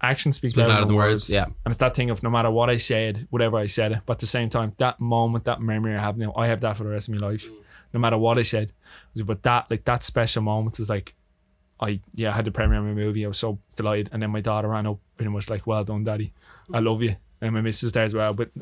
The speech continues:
Speaker 1: our other baby in her stomach. I was like, "Fuck, man.
Speaker 2: <laughs>
Speaker 1: Times have changed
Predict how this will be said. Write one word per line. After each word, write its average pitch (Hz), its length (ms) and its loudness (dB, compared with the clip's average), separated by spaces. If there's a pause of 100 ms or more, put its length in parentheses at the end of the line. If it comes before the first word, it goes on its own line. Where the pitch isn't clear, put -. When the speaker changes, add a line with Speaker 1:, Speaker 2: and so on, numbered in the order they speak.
Speaker 1:
our 113 180 2
other 113 140 0
baby 113 340 0
in 107 80 -2
her 104 80 -2
stomach. 107 360 -2
I - 40 -4
was 110 100 -4
like, - 100 -10
"Fuck, - 480 -8
man. 180 260 2 (180)
Speaker 2:
<laughs> - 160 -8
Speaker 1:
Times 151 280 6
have 117 120 0
changed 120 300 4